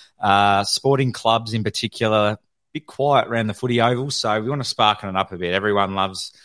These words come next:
local sport. So if you, if you wanna get someone involved, you can feel free to email us at sports dot confidential at hotmail dot com. That is sports dot confidential at hotmail dot com, or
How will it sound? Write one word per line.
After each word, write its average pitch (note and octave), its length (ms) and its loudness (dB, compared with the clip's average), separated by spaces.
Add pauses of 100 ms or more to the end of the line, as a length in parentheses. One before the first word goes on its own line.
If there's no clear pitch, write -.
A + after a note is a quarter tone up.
(440)
local G#2+ 340 2
sport. - 460 -2
So G#2 320 2 (640)
if - 160 -8
you, C#3 220 4
if B2 180 -4
you D3+ 80 2
wanna D#3+ 160 2
get D#3 160 0
someone D#3 240 4
involved, C#3 580 4
you C#3 80 -4
can A#2 160 -6
feel C#3+ 240 0
free D3 220 -2
to A#2 120 2
email C3 420 2
us F#3 200 -2
at G2+ 240 0
sports - 520 0
dot B2 280 4
confidential A#2+ 840 -2
at G#2+ 200 0
hotmail A#2 500 2
dot A2+ 200 0
com. D3+ 320 -2 (260)
That G#2+ 140 -2
is G#2 200 -2
sports - 520 0
dot C3 220 2
confidential A#2+ 680 2
at G#2+ 160 0
hotmail A2+ 560 2
dot A2+ 220 2
com, C3 360 2 (300)
or C3+ 380 4